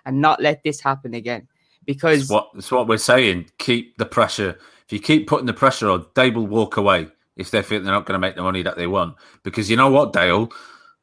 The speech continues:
Speaker 2: Asking, you mentioned there are other businesses. There are other businesses out making any money. They haven't been making any money for years.
Speaker 1: Mm. No, but that, that's the thing. These people are in a total different, like, they're on about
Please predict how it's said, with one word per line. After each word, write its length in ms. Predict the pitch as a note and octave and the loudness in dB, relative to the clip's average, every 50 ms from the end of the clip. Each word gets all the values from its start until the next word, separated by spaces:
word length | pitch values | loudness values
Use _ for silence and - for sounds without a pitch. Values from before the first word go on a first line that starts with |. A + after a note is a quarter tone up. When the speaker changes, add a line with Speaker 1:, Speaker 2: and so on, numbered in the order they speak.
| _ _ _ _ - - _ _ _ _ _ - | _ _ _ _ -20 -20 _ _ _ _ _ -2
Speaker 2:
Asking, 340 | A#2+ C3 - - A#2 A2 - - | 0 0 2 0 0 0 -2 -4
you 180 | G#2 A2+ A#2 G#2+ | -4 -2 0 0
mentioned 320 | A2 A#2+ A#2 - - A2+ | 0 0 -2 0 0 2
there 120 | G#2+ G#2 | 2 4
are 40 | G#2+ G#2 | 4 2
other 40 | G2 | 2
businesses. 600 | D#2 A2+ A#2 - - G#2+ - G2 F2+ E2+ - - _ _ _ _ _ | 2 0 0 0 -2 -6 -4 -4 -4 -4 -6 -10 _ _ _ _ _
There 80 | - G#2 | -2 0
are 80 | A#2+ C#3+ | 2 4
other 120 | D3 C#3 | 4 2
businesses 440 | F#2+ A#2 A2+ - A2 G2+ - A2 G2+ | 2 0 -2 -2 -4 -6 -4 0 2
out 220 | G#2+ G#2 G2+ - | 2 2 2 2
making 300 | G2+ A#2 C3 - - G#2+ | 0 0 0 0 0 -2
any 160 | F#2+ F#2 F2 | -2 -2 -2
money. 340 | E2 F2 E2+ E2+ E2+ D#2+ - _ | -4 -4 -4 -4 -6 -8 -8 _
They 100 | - G#2 | 0 0
haven't 140 | A#2+ A#2 G2 | 0 0 -2
been 120 | F#2 F#2 | -6 -4
making 260 | G2 F#2+ F2+ - F#2+ | -4 -4 -4 -6 -8
any 120 | F#2 F#2 F2+ | -6 -6 -6
money 200 | F2+ F2+ F2 E2 | -6 -8 -8 -10
for 160 | - - F#2 | -10 -10 -10
years. 600 | E2 E2 E2+ F2+ F2+ E2 D2+ C#2 - - - - - _ _ _ _ _ _ - | -8 -6 -4 -2 -2 -2 -4 -6 -8 -10 -12 -12 -12 _ _ _ _ _ _ 0
Speaker 1:
Mm. 300 | C#3 C#3+ C#3+ C#3 A#2+ A2 - _ - | 2 4 6 4 4 2 -4 _ -4
No, 140 | F3 G3 G3 | 0 2 2
but 120 | G3 G#3+ | 4 4
that, 180 | A#3 C4 C4 C4 | 4 4 4 2
that's 160 | C4 A#3+ - | 0 0 -2
the 80 | G#3 | -2
thing. 280 | - A#3 G#3+ F#3 D#3+ D3 | 0 2 2 2 2 0
These 180 | C3+ F#3+ G#3 - | -2 -2 -2 -2
people 260 | G#3+ G#3 G3+ - F#3 | -4 -4 -4 -2 -2
are 100 | F3+ F3 | -2 0
in 120 | E3 D#3 | -2 -2
a 20 | - | -4
total 400 | - - G#3 G#3 G3+ - G3+ F3+ | -4 0 2 2 4 2 0 -2
different, 540 | - F3+ F3+ - - D#3 D3+ C#3 C#3+ C3+ | -2 -2 -4 -2 -2 -2 0 0 0 -2
like, 240 | - A2 C#3 - _ - | -2 -4 -6 -8 _ -2
they're 100 | C#3+ D#3+ | 0 2
on 120 | E3 E3+ | 2 2
about 320 | E3 D#3 D3+ C#3+ B2 - | 2 2 0 0 0 -2